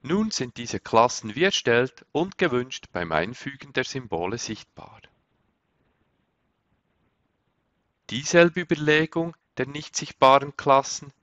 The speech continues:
zieht sich, wie wir es von SolidWorks gewohnt sind, auch bei den anderen Elementen wie Artikel, Makros und Normblätter durch. So, nun sind nicht nur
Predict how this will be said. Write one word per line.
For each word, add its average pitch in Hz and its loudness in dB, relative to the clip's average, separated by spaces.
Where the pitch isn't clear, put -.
zieht 117 -6
sich, - -8
wie 87 -14
wir 95 -4
es 90 -6
von 92 -8
SolidWorks 95 -4
gewohnt 95 -2
sind, 185 -8
auch 196 6
bei 151 4
den 107 -6
anderen 151 -2
Elementen 123 -2
wie 101 -8
Artikel, 135 -6
Makros 120 -6
und 131 -10
Normblätter 104 -6
durch. - -16
So, - 2
nun 127 -8
sind 120 -6
nicht 117 -12
nur 107 -6